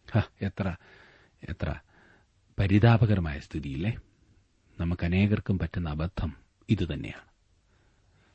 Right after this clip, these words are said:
നാൽപത്തൊൻപതും അൻപതും വാക്യങ്ങൾ. അവനോടുകൂടെ പന്തിയിലിരുന്നവർ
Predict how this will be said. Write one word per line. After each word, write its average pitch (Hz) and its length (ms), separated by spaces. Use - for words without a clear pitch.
നാൽപത്തൊൻപതും 113 580
അൻപതും 90 300
വാക്യങ്ങൾ. 78 380
അവനോടുകൂടെ 147 440
പന്തിയിലിരുന്നവർ 107 920